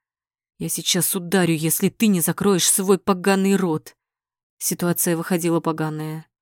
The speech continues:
Лаура нервно кусала губы, чувствуя себя оскорблённой и испорченной, потому что только что занималась сексом с несвободным мужчиной. Лев кипел злостью, потому что нарушили его пространство, а больше от того, что оскорбляют Лауру.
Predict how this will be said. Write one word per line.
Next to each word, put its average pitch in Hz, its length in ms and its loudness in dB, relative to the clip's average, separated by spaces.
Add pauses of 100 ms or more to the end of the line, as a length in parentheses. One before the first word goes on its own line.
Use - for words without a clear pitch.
(200)
Лаура 170 420 2
нервно 160 400 0
кусала 165 400 -2
губы, 165 400 -4 (380)
чувствуя 180 420 -2
себя 175 260 -2
оскорблённой 170 720 -2
и - 20 -2
испорченной, 165 760 -4 (320)
потому 175 280 -4
что - 180 -6
только 220 300 -2
что 196 220 -4
занималась 175 520 -2
сексом - 480 -4
с - 140 -6
несвободным 185 640 -2
мужчиной. 180 640 -2 (540)
Лев 240 240 2
кипел 220 320 0
злостью, 190 540 0
потому 196 300 -2
что - 160 -6
нарушили 185 560 0
его 180 220 0
пространство, 196 840 -2 (460)
а 175 80 -2
больше 196 440 0
от - 120 -6
того, 190 200 -2
что - 160 -4
оскорбляют 175 600 -2
Лауру. 160 500 0